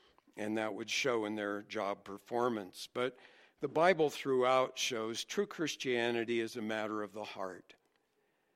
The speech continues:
If you haven't in your heart trusted in Christ, you're not a Christian. You can paste Christian behavior on an unsaved heart, and you look Christian, but your heart is not right with God.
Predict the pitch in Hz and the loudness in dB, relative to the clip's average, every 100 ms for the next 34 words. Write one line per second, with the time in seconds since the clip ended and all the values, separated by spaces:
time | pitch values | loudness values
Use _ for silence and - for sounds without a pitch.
0 | _ _ 110 110 139 135 151 165 170 165 | _ _ -6 -4 -2 2 2 6 4 2
1 | 123 143 135 127 - 120 107 - - 131 | 0 2 4 0 -2 -2 0 -2 -6 -4
2 | 117 - 123 117 104 - 127 110 98 110 | -4 -4 -2 -2 -4 -4 0 0 0 -6
3 | - 110 131 131 131 - 160 - - 120 | -4 -2 -2 -2 -4 -4 -2 -2 -2 -2
4 | 95 - - - _ - 123 - 123 - | -2 -8 -20 -20 _ -8 -6 -2 -2 0
5 | 143 156 - - - 160 - 160 135 120 | 0 0 -4 -8 -2 -2 0 0 0 2
6 | 117 123 190 156 120 123 196 - _ _ | 2 4 4 4 2 2 0 -6 _ _
7 | _ _ _ _ _ _ _ _ _ 120 | _ _ _ _ _ _ _ _ _ 2
8 | 135 127 123 147 147 - 147 139 117 135 | 2 4 4 6 4 4 4 4 4 6
9 | 165 135 190 - _ _ _ _ _ _ | 8 8 4 -2 _ _ _ _ _ _
10 | _ 127 131 135 139 202 - 175 160 - | _ 0 4 4 6 6 6 4 4 4
11 | 160 175 180 - _ _ _ _ _ _ | 4 4 2 -8 _ _ _ _ _ _
12 | _ - 127 - 131 127 143 151 123 107 | _ -6 -4 -4 -4 2 4 4 2 -4
13 | 113 110 123 117 107 107 - 120 131 90 | -4 -4 -4 -6 -6 -12 -8 -2 -2 -4
14 | 80 | -8